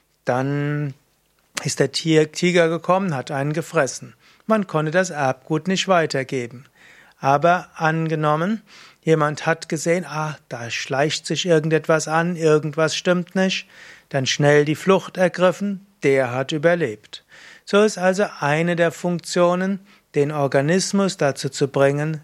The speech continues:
zu überleben. Gut, heutzutage hat Angst auch verschiedene Vorteile. Ich sage gern, Angst ist Information mit Handlungsempfehlung, mit Energie. Also die Angst hat die Funktion, einen zu informieren,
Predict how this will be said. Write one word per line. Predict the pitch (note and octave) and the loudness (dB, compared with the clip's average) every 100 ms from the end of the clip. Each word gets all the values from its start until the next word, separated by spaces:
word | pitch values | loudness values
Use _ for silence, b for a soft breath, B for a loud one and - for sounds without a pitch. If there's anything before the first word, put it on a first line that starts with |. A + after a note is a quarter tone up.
| - | -2
zu | G3 | 2
überleben. | F#3 F#3 F3 C3+ A#2+ - - _ _ b b b b b b _ _ _ _ | 4 2 2 -2 -4 -12 -18 _ _ b b b b b b _ _ _ _
Gut, | - A3+ - - | 2 2 2 0
heutzutage | C#3+ D#3 - D#3+ D#3 D#3+ E3 D3+ | 4 4 2 -2 2 2 2 0
hat | F3 | -2
Angst | D#3 F#3 F#3 - | 0 -2 -2 0
auch | F#3 G3+ | 0 0
verschiedene | - F#3 - F3+ D#3+ D#3 C#3+ B2+ | -2 -2 0 0 0 -2 -4 -4
Vorteile. | - D#3 C3+ - C3 A#2+ A#2 A#2+ | 0 2 2 -2 -4 -4 -8 -12
Ich | - F3 | -8 -4
sage | - F3 F3+ F#3 | 0 2 2 0
gern, | F#3+ G3 G3+ | 0 0 -2
Angst | D#3+ D3 D#3 D#3+ - - | -6 -4 -4 -4 -6 -2
ist | F#3+ F#3+ - b b b b b b | -2 -4 -14 b b b b b b
Information | - G#3 F#3+ G3 F#3+ F#3 F#3 - G3+ G3+ G#3 | 0 2 4 2 2 0 -2 -2 2 2 0
mit | D#3 - | -4 -4
Handlungsempfehlung, | C#3 D3+ C#3+ D#3 D#3 E3+ D#3+ D3+ E3 E3+ F3 F#3 | -2 -2 -2 -2 -2 -2 -4 -2 0 2 0 -2
mit | D3 B2+ | -4 -6
Energie. | D#3 D3 D3+ D#3 D3 E3 A#2+ - b b b b b | -4 0 2 2 0 -2 -4 -12 b b b b b
Also | C#3 C#3 | 0 2
die | D3 D3+ | 0 2
Angst | D#3+ F3 - | 2 0 0
hat | F3 | 0
die | F#3 F#3 | 0 -6
Funktion, | - G3 - - F#3 F#3 G#3 G#3+ b b b b b | -2 -2 -2 0 4 4 2 -2 b b b b b
einen | C#3 C#3+ D3 | -2 0 0
zu | F#3 | 0
informieren, | E3 D#3 - C#3+ C3 C3 E3 F#3 G#3+ A#3+ | 2 0 2 0 0 2 4 6 4 0